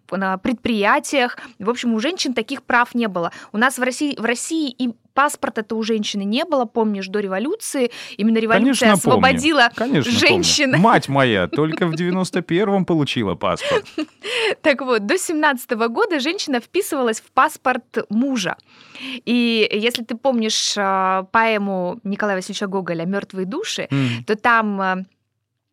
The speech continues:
Speaker 1: э, Чичиков очень злился, когда ему Собакевич подсунул список крепостных душ, и там была Соловей, фамилия Соловей,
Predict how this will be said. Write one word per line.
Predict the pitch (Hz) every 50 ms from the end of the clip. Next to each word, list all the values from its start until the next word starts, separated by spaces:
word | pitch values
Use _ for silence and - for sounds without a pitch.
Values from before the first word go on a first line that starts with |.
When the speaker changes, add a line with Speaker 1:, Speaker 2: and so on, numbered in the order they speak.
| _ _ - _ _ -
Speaker 1:
э, | - 208 202 196 196 196 196 196 202 202 -
Чичиков | - 370 - - 294 - - 185 180 - - - - - - - -
очень | 226 220 - 247 240
злился, | 226 185 190 208 233 269 277 254 208 196 - - 208 175
когда | - 190 185 185 196 202 208 208 202 190
ему | 190 180 185 190 190 214 220 220 202 190 185 180 180 170 160 156 165 -
Собакевич | - - 208 196 196 - - 381 359 285 226 - - -
подсунул | 233 220 - - - - 285 254 220 196 185
список | - - - _ - 247 226 - - 180 160 - - -
крепостных | - 214 214 - 196 196 - 226 214 185 180
душ, | 180 214 320 466 539 - - - - - - - - - 311 277 -
и | - 214
там | - 240 233 247 240 202
была | 214 233 226 226 220 208 190 185 185
Соловей, | - - 226 214 202 196 202 214 311 440 539 539
фамилия | - - 254 247 262 254 214 180 170 180
Соловей, | - - 208 190 185 190 202 285 403 466